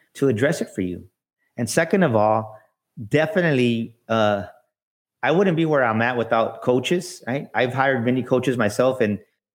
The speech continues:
why reinvent the wheel? But we all need help. And the number one thing I wanna say, Marquita, is that pride and ego will kill you,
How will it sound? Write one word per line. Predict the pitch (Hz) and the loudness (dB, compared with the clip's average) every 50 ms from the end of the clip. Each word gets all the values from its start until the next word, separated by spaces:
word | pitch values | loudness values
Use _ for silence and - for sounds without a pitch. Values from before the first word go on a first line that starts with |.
| _ _ _ _ - | _ _ _ _ -2
why | 135 135 147 156 | -2 0 0 0
reinvent | 151 156 151 147 135 123 135 139 135 - | 0 2 2 0 0 0 -2 -4 -2 0
the | 123 | 0
wheel? | 113 113 120 127 135 156 170 175 175 - _ _ _ _ _ - | 2 2 4 2 2 0 -2 -4 -8 -14 _ _ _ _ _ -4
But | 117 127 123 110 - - | 0 0 0 0 -2 -2
we | 131 139 135 | -2 0 2
all | 160 175 185 180 | 2 2 2 2
need | 180 165 120 | 0 0 0
help. | 107 127 127 113 92 - - _ _ _ _ _ _ _ _ _ _ _ _ _ _ _ _ _ _ _ - | 0 0 0 0 -2 -4 -10 _ _ _ _ _ _ _ _ _ _ _ _ _ _ _ _ _ _ _ -4
And | 120 120 120 120 117 | -2 0 0 0 2
the | 120 113 120 | 2 2 2
number | 139 156 170 175 | 2 2 2 2
one | 165 160 160 151 151 | 2 2 0 0 -2
thing | 156 151 151 | -2 -2 0
I | 135 | 0
wanna | 131 135 131 127 123 | 0 0 0 0 0
say, | - - 120 | 0 0 0
Marquita, | 117 113 107 107 - 117 110 - - | 2 0 0 0 0 -2 -4 -2 -2
is | 101 98 95 - | -4 -2 -2 -2
that | 101 101 107 - - - _ _ _ _ _ _ _ _ _ _ _ _ | -2 -2 -4 -4 -6 -12 _ _ _ _ _ _ _ _ _ _ _ _
pride | - - 117 120 135 151 156 151 | -6 -2 0 0 2 2 2 2
and | 131 113 | 2 2
ego | 117 123 131 127 139 143 131 | 0 0 0 0 0 2 2
will | 120 110 95 | 2 0 -2
kill | - - - 131 123 123 | -2 -2 0 2 2 2
you, | 113 92 87 85 82 | 2 0 -2 -6 -10